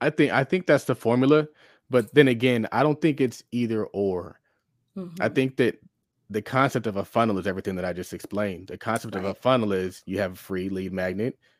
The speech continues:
Speaker 1: you have a low ticket lo-, offer, and you have a higher ticket upsell. And
Speaker 2: Right.
Speaker 1: so we're having people who are saying either low ticket or high ticket, and they're realizing, like, it's all tickets.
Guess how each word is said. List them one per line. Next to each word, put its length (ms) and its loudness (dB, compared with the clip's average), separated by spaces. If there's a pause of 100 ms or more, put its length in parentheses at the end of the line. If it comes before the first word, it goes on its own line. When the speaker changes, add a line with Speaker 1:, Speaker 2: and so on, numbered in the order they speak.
Speaker 1:
you 80 -6
have 80 -4
a 40 -4
low 180 -4
ticket 400 -4
lo-, 220 -4
offer, 320 -2
and 100 -4
you 60 -2
have 100 -4
a 60 -2
higher 220 -4
ticket 300 -6
upsell. 500 -6 (640)
And 120 0
Speaker 2:
Right. 20 -6
Speaker 1:
so 160 4
we're 180 4
having 300 4
people 240 -2
who 100 2
are 60 0
saying 260 -2
either 240 -2
low 180 0
ticket 280 -4
or 80 -2
high 220 2
ticket, 300 -6
and 100 -6
they're 180 -4
realizing, 500 -2
like, 180 -4
it's 100 -10
all 260 0
tickets. 540 -12